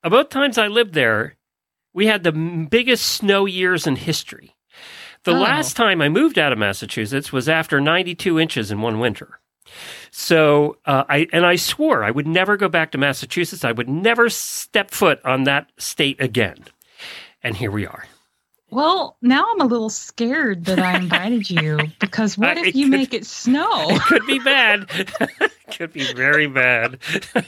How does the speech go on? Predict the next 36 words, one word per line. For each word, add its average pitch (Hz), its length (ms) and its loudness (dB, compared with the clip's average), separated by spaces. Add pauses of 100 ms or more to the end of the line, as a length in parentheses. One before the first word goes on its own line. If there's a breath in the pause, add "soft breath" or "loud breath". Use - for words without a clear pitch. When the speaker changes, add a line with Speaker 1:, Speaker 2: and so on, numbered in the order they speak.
(1600 loud breath)
Speaker 2:
I - 20 -6
don't 466 300 0
know 403 260 2
about 233 260 -2 (120)
this. 208 260 0 (100)
Did 262 160 2
I 494 160 0
say 370 220 -2
you 339 200 0
could 247 240 -6
come? 302 220 0
I - 420 2
Speaker 1:
<laughs> - 40 -6
Speaker 2:
actually 269 400 -2
Speaker 1:
Changing 185 160 2
your 165 100 4
mind 202 300 4
all 165 100 4
of 151 40 2
a 147 40 4
Speaker 2:
admit 135 60 2
Speaker 1:
sudden, 147 260 2
aren't 185 220 2
you? 117 120 -4 (140)
Speaker 2:
Uh, 208 460 2 (200)
<laughs> - 1400 -4
let 302 100 2
me 349 160 2
backpedal 214 500 -2
a - 40 -12
little 190 400 -4
bit 185 340 0
more. 165 560 0
No, 196 240 2
<laughs> - 80 -6
okay. - 420 -4